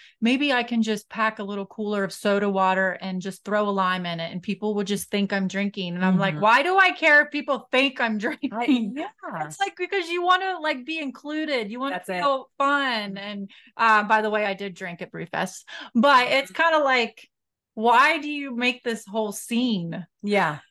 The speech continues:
Speaker 2: Where we make it up to be this big deal that if we're in a social setting, which is, I think, where we all struggle, eh,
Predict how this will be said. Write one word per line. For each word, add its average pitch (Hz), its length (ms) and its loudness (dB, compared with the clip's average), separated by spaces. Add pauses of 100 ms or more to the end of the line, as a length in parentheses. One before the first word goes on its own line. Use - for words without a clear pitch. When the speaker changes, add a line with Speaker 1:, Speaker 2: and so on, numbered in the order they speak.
Speaker 2:
Where 190 220 -4
we 202 160 -2
make 202 240 -4
it 190 80 -4
up 180 140 -6
to 185 100 -12
be 170 80 -8
this 151 200 -10 (120)
big 175 320 -4
deal 165 340 0
that 147 220 -4
if 156 120 -6
we're 160 160 -6
in 156 100 -4
a 143 60 -6
social 156 400 -6
setting, 143 540 -4
which - 140 -12
is, 156 100 -4
I 143 140 -2
think, 165 200 -8
where 160 160 -4
we 147 140 -4
all 156 180 0
struggle, 139 600 -8 (500)
eh, - 140 -6